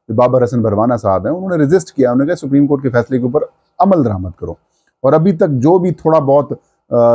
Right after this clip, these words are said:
आप कह सकते हैं, जो खैर की तवक्को, मतलब ये कि खैर आ-, खैर की खबर आई है कमीशन से, वो just because of बाबर हसन भरवाना,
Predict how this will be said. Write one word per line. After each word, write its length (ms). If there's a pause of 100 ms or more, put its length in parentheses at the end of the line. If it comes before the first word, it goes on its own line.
(640)
आप 240
कह 160
सकते 280
हैं, 80
जो 80
खैर 480
की 140
तवक्को, 360
मतलब 320
ये 80
कि 80
खैर 360
आ-, 220
खैर 240
की 100
खबर 260
आई 140
है 80
कमीशन 380
से, 160 (480)
वो 80
just 160
because 380
of 60
बाबर 280
हसन 200
भरवाना, 380